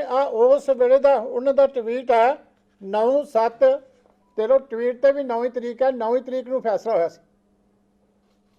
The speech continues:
ਤੇ ਨੌਂ ਸੱਤ ਬਾਈ ਨੂੰ ਜਿਹੜਾ ਸਾਡੇ ਮੁੱਖ ਮੰਤਰੀ ਸਾਹਿਬ ਨੇ ਟਵੀਟ ਜਾਰੀ ਕਰ ਦਿੱਤਾ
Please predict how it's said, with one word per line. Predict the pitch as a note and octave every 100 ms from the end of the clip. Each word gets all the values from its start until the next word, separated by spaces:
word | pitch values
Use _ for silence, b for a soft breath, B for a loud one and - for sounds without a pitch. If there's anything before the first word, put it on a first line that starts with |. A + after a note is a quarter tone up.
| _ _ _ _ _ _
ਤੇ | A#3+ C4
ਨੌਂ | G3 G3 B3 D#4
ਸੱਤ | C4 C4+ C#4 D4
ਬਾਈ | A#3+ A3 B3 C4
ਨੂੰ | A#3+ C4+ C#4 C4+ _ A3 _
ਜਿਹੜਾ | E3+ A3 A3+ B3+ C#4+ _ _ _ _ -
ਸਾਡੇ | G3+ G3+ C4+
ਮੁੱਖ | C4 B3+
ਮੰਤਰੀ | B3+ B3 B3 B3
ਸਾਹਿਬ | A#3+ A#3 A3+
ਨੇ | B3
ਟਵੀਟ | A#3+ A3 A3+ A3+
ਜਾਰੀ | G#3+ G#3+ A3+
ਕਰ | A3 G3+
ਦਿੱਤਾ | A3+ A3+ A#3+ C#4